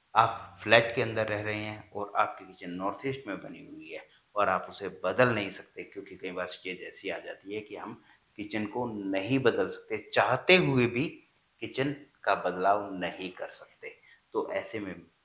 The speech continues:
आप मेरी और भी वीडियो जरूर देखिएगा। मैंने किचन के ऊपर कई वीडियो बनाई हुई है। यदि आपकी किचन नॉर्थ ईस्ट जोन में यानी ईशान कोने में बनी हुई है, तो उसके लिए हम क्या remedy कर सकते हैं।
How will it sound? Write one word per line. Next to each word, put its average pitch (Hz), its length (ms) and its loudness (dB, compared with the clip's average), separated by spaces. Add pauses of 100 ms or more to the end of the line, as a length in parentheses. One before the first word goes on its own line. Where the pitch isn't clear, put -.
(180)
आप 95 260 0 (300)
मेरी 92 400 -4 (240)
और 98 180 -4
भी 90 100 -10
वीडियो 80 360 -14 (200)
जरूर 82 360 -16
देखिएगा। - 500 -18 (360)
मैंने 117 220 2
किचन 107 360 -8
के 98 100 -6
ऊपर 90 320 -10
कई 92 120 -4
वीडियो 85 300 -6
बनाई 82 280 -14
हुई 90 240 -16
है। 104 200 -10
यदि 85 200 -6
आपकी 80 260 -10
किचन - 280 -18
नॉर्थ 90 380 -6
ईस्ट 127 160 -6
जोन 80 180 -10
में 82 140 -14
यानी 87 220 -8
ईशान 110 380 -6
कोने 90 200 -6
में 85 140 -14
बनी - 220 -20
हुई - 180 -20
है, 113 120 -8 (340)
तो 147 80 -4
उसके - 380 -6
लिए 98 200 -6
हम 92 280 -14
क्या 101 140 -2
remedy 87 420 -6 (200)
कर 104 120 4
सकते - 360 -14
हैं। - 240 -16